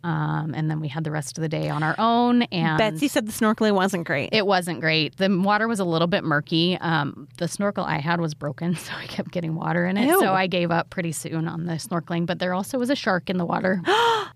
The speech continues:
Speaker 2: What kind of shark?
Speaker 1: <clears throat> One of those white tip sharks. They're
Speaker 2: No
Speaker 1: not.
Speaker 2: thanks.
Speaker 1: They're not man-eating sharks, but the guide still, you know, said, "Everybody kind of huddle up and stay close," and then kind of, like, ushered everybody back to the
Speaker 2: They're
Speaker 1: boat,
Speaker 2: not
Speaker 1: so.
Speaker 2: man-eating sharks until they're super hungry, and then they'll
Speaker 1: <laughs>
Speaker 2: probably eat whatever they can get their hand,
Speaker 1: Right,
Speaker 2: their
Speaker 1: right, right.
Speaker 2: fins on.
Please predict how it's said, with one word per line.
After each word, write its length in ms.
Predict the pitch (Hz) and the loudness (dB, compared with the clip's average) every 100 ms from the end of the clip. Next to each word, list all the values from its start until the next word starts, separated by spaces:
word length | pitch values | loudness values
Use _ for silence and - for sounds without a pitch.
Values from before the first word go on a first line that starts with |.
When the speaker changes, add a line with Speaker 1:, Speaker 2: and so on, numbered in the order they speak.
| - | 0
Speaker 2:
What 160 | 220 | 0
kind 160 | 220 220 | 2 0
of 80 | 180 | 0
shark? 240 | - - 277 262 | -2 0 4 4
Speaker 1:
<clears throat> 180 | 196 - | 4 0
One 220 | 190 208 | -2 0
of 80 | 196 | 2
those 160 | 180 175 | 0 0
white 260 | 185 - | -2 -2
tip 180 | - 208 | -2 -4
sharks. 480 | - 226 262 - - - - - | 0 0 0 -6 -12 -14 -14 -2
They're 140 | 208 | 2
Speaker 2:
No 60 | 208 | 4
Speaker 1:
not. 100 | - | 2
Speaker 2:
thanks. 240 | - - | -2 -2
Speaker 1:
They're 120 | 220 | 2
not 200 | 226 - | 4 2
man-eating 500 | 214 202 196 190 190 | 2 2 2 2 0
sharks, 400 | 196 180 185 - | 0 2 0 -2
but 260 | - 190 - | -4 -4 -4
the 160 | 185 180 | -4 -2
guide 480 | 170 180 180 175 160 | 0 0 2 0 -2
still, 500 | - 170 175 160 175 196 | -4 -2 0 0 -4 -6
you 80 | |
know, 180 | 175 - | -6 -4
said, 340 | 160 175 160 170 | -6 -6 -6 -8
"Everybody 360 | 185 196 202 202 | -6 -4 -4 -4
kind 200 | - 202 | -4 -2
of 60 | |
huddle 220 | 185 190 185 | 0 0 0
up 160 | 180 | 0
and 100 | 190 | -2
stay 180 | - 175 | 0 -2
close," 480 | - 180 175 170 - | 0 0 2 0 0
and 140 | 180 | 0
then 280 | 170 165 160 | 0 0 -2
kind 220 | - 165 | -2 -4
of, 120 | 180 | -4
like, 180 | 165 170 | -6 -6
ushered 300 | 151 - 165 | -6 -6 -6
everybody 320 | 160 165 165 170 | -4 -4 -2 0
back 220 | 165 - | 0 -2
to 100 | 170 | 0
the 40 | |
Speaker 2:
They're 100 | 403 | 2
Speaker 1:
boat, 60 | 427 | 6
Speaker 2:
not 160 | 480 | 4
Speaker 1:
so. 40 | 320 | 4
Speaker 2:
man-eating 460 | 294 302 277 220 | 4 4 2 0
sharks 320 | 226 196 208 285 | 2 2 2 2
until 240 | 247 262 | 2 2
they're 120 | 214 | 2
super 320 | - 330 214 208 | 2 2 2 2
hungry, 340 | 311 220 175 | 4 4 4
and 100 | 220 | 4
then 120 | 254 | 4
they'll 100 | 302 | 2
Speaker 1:
<laughs> 160 | - 320 | 2 2
Speaker 2:
probably 320 | 359 247 202 | 2 2 0
eat 200 | 202 196 | 2 2
whatever 280 | 202 208 202 | 2 2 2
they 100 | 170 | 0
can 220 | - 185 | 2 0
get 160 | 180 170 | 2 0
their 100 | 160 | 2
hand, 240 | 233 269 | 2 4
Speaker 1:
Right, 220 | 190 185 | 4 4
Speaker 2:
their 140 | 190 185 | 4 2
Speaker 1:
right, 220 | 185 170 | 0 -2
right. 80 | 185 | 0
Speaker 2:
fins 400 | 277 233 165 - | 2 2 0 -2
on. 360 | 151 165 160 | -2 -2 -4